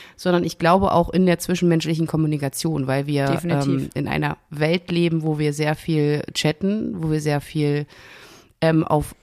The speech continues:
Speaker 1: anonymere Art und Weise miteinander kommunizieren und das sehr häufig genutzt wird, um völlig falsches Bild von sich darzustellen.
Speaker 2: Total, es fängt ja auch schon im Kleinen an.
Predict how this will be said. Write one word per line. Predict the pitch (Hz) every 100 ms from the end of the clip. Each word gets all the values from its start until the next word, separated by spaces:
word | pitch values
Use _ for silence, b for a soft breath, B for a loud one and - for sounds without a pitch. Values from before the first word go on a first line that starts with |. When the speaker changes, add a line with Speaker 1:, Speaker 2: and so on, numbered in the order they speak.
| - 160
Speaker 1:
anonymere | 160 160 156 190 233 226 208 196 180 175 -
Art | 160 175
und | 156 143
Weise | 143 156 175 214
miteinander | 208 202 196 196
kommunizieren | - 190 185 185 - 196 208 -
und | 170 170
das | 165 -
sehr | 175 180 170
häufig | 180 - -
genutzt | 170 185 - -
wird, | 175 -
um | 170
völlig | - 180 180 -
falsches | 160 - 160
Bild | - 156 160
von | - 156
sich | 147 -
darzustellen. | 135 - 175 - 185 190 202 _ _ _ B B B
Speaker 2:
Total, | - 202 220 240
es | -
fängt | 202 196
ja | 175
auch | 175
schon | 185
im | 175 175
Kleinen | - 156 190 226
an. | - 185 247